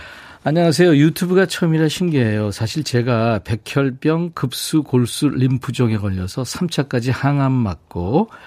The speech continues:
이월 칠 일 병원에 입원했어요. 하나뿐인 우리 언니한테 이식을 받습니다. 미안하고 고맙고 언니를 위해 살고 싶어져요. 제 이름은 김희선이고요.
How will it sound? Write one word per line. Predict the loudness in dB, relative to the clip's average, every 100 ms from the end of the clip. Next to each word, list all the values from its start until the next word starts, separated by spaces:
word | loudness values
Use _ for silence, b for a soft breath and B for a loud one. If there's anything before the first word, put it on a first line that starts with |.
| B B _
이월 | 2 4 2
칠 | -2 -6 -4
일 |
병원에 | -2 -2 0 2
입원했어요. | 0 0 -2 -4 -8 -6 -4 -4 -6 B B B
하나뿐인 | -2 0 0 2 0 2
우리 | 2 2
언니한테 | 2 2 0 -2 -4 -4
이식을 | -2 -4 -2 -2
받습니다. | -2 -6 -8 -8 -8 -8 -12 B B B -4
미안하고 | 2 4 6 4 4 0 0
고맙고 | -2 0 -2 -4 -8 -8 -4
언니를 | 0 2 2 2
위해 | 0
살고 | 0 -4 -6
싶어져요. | -6 -8 -10 -8 -6 -6
제 | -2 0
이름은 | 2 2 0 -4
김희선이고요. | -2 0 0 -2 -2 0 0 -2 -2 -2